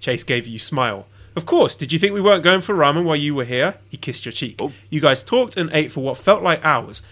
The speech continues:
Speaker 1: Everything was perfect when you were with him. You smiled at him. 'You know I love you, right?' He smiled back. 'Probably not as much as you love ramen.'
Speaker 2: Ah.
Speaker 1: You both laughed."
Speaker 2: Ha ha.
Speaker 1: And that's the end of the story. What, what a wholesome story.
Speaker 2: That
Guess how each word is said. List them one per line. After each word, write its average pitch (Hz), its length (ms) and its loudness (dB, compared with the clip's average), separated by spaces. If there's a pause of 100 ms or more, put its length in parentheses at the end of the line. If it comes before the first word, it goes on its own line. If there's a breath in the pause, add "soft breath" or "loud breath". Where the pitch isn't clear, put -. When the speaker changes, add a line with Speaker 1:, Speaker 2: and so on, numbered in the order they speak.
(160 soft breath)
Speaker 1:
Everything 190 280 0
was 165 120 -4
perfect 135 460 0
when 123 140 -6
you 120 80 -6
were 113 60 -6
with 110 200 -10
him. 101 200 -20 (360 soft breath)
You - 80 -10
smiled 135 400 0
at - 60 -12
him. 104 220 -14 (240)
'You 180 100 -6
know 202 120 4
I 190 60 8
love 139 240 2
you, 107 140 -10
right?' 151 300 -2 (240 soft breath)
He - 80 -12
smiled 139 380 -2
back. 107 220 -8 (120)
'Probably 143 380 2
not 147 160 0
as 135 140 -4
much 147 240 0
as 131 120 -4
you 170 140 0
love 147 160 4
ramen.' 160 540 4 (120)
Speaker 2:
Ah. 196 640 12
Speaker 1:
You 147 60 0
both 123 100 -8
laughed." 98 500 -10
Speaker 2:
Ha 156 360 6
ha. 123 380 10 (100)
Speaker 1:
And 147 140 4
that's 202 200 6
the 233 100 6
end 240 100 6
of 226 60 -4
the 247 80 -2
story. 311 360 2
What, 240 380 4
what 240 220 -2
a 247 60 2
wholesome 254 500 0
story. - 420 -4
Speaker 2:
That 392 180 10